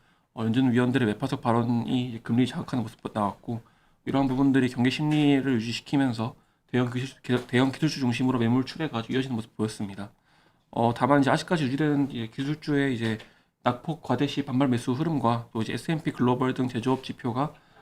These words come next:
서프라이즈를 기록한 것이 이제 증시 하단을 좀 지지하는 모습 보였고, 러셀 같은 중소형주는 이제 이러한 제조업 기대감에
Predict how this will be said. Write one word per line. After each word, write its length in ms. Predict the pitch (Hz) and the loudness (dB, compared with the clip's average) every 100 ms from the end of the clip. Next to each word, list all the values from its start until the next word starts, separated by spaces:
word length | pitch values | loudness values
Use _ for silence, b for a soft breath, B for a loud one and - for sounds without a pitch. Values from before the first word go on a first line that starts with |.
| B | B
서프라이즈를 1000 | - 151 170 170 160 151 151 143 143 139 | -8 -4 -2 0 0 -2 0 0 0 -2
기록한 400 | 135 127 127 139 | 0 0 0 -4
것이 240 | 127 110 127 | -2 -2 -4
이제 120 | 113 | -2
증시 240 | - 120 | -2 -2
하단을 320 | 127 156 165 139 | 0 0 0 0
좀 100 | 120 | -2
지지하는 260 | 120 131 | -2 0
모습 220 | 110 - | -2 -6
보였고, 460 | - 101 - 127 123 b b b _ - | -6 -6 -4 -6 -6 b b b _ -6
러셀 300 | 120 156 156 | -2 2 2
같은 280 | 151 - | 0 -2
중소형주는 1120 | 135 131 147 156 156 139 139 135 - 127 131 120 | 0 0 4 4 2 0 0 -2 -2 0 0 0
이제 80 | |
이러한 260 | 120 127 127 | 0 0 2
제조업 320 | 117 123 135 | 2 2 2
기대감에 500 | 135 127 127 117 147 | 0 0 0 -2 -4